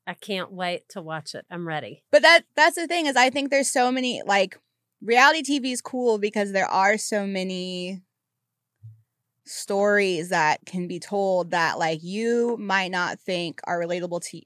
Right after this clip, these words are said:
Speaker 2: you, but, like, these people exist. And, you know, like
Speaker 1: Oh, yeah. I love watching stuff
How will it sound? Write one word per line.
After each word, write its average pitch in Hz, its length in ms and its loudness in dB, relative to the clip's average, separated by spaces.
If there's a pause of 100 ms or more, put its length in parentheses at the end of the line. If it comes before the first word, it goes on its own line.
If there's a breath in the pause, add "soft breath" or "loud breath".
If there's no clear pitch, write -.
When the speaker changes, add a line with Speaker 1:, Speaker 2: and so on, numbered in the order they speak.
Speaker 2:
you, 226 480 -2
but, 214 180 0
like, 196 160 0
these 220 180 -8
people 269 280 -4
exist. 285 580 2
And, 220 320 -4
you 262 140 0
know, 269 120 2
like 247 280 0
Speaker 1:
Oh, 269 180 8
yeah. 214 400 4
I 208 120 6
love 214 500 6
watching 190 440 0
stuff 175 380 -4